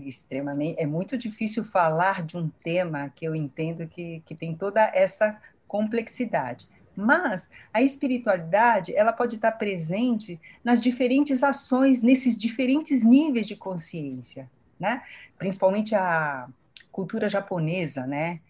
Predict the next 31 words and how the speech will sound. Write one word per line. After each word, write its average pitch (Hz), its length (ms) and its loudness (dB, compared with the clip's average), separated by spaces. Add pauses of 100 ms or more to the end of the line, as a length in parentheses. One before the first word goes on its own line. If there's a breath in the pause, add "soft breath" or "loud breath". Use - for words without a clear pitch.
(140)
Ela 147 200 2
tem 185 320 -2
um, 165 380 -4
digamos 156 380 -4
assim, 160 300 -4
um 156 80 -2
nível 185 280 -2
de 170 120 -8
consciência 160 580 -4
que - 80 -8
dentro 165 300 -6
do, 156 340 -6
do 135 100 -12
pensamento 156 540 -4
integral 151 380 -2
a 139 40 0
gente 147 260 -8
chama 143 260 -6
de 139 180 -4
âmbar, 143 560 -2 (380)
ou 156 380 2
azul, 147 580 -6
na 139 200 -4
linhas 139 360 -6
de 131 340 -6
desenvolvimento, 139 1000 -6 (480 loud breath)
ela 175 180 8
privilegia 196 600 0
muito 240 480 4
a 226 40 8
hierarquia, 214 1080 0